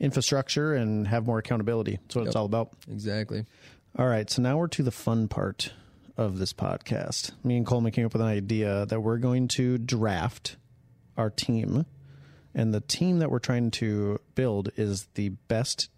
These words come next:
Speaker 1: T V show character of all time team.
Speaker 2: Yep.
Speaker 1: We're both pretty confident.
Speaker 2: Yeah, we are.
Speaker 1: We're both very,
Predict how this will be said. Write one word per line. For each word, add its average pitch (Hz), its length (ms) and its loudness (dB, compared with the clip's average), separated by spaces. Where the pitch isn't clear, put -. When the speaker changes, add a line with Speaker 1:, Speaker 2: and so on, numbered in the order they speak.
Speaker 1:
T - 220 -2
V 117 120 2
show 110 260 0
character 104 840 -2
of 107 140 0
all 98 140 0
time 95 400 -2
team. - 340 -8
Speaker 2:
Yep. 98 240 -4
Speaker 1:
We're 139 100 2
both 175 220 2
pretty 185 180 4
confident. - 520 0
Speaker 2:
Yeah, 113 140 0
we 95 80 -2
are. 95 220 -2
Speaker 1:
We're 120 100 2
both 139 260 0
very, 123 680 2